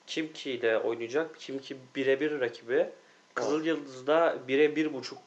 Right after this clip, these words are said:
Speaker 1: rakibi gibi bir şey.
Speaker 2: Yani şöyle, ben Kızıl Yıldız maçıyla ilgili konuşayım.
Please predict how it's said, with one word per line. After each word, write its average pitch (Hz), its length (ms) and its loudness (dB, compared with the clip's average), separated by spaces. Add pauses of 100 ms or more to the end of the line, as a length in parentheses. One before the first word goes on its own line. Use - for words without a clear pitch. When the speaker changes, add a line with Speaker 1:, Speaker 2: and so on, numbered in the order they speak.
(140)
Speaker 1:
rakibi 110 360 -6
gibi 107 260 -12
bir 110 60 -12
şey. 131 340 -6 (2250)
Speaker 2:
Yani 185 260 0
şöyle, 214 520 4 (1500)
ben 165 280 6 (120)
Kızıl 160 400 2
Yıldız 165 300 0
maçıyla 175 500 2 (260)
ilgili 113 400 -6
konuşayım. 117 580 -8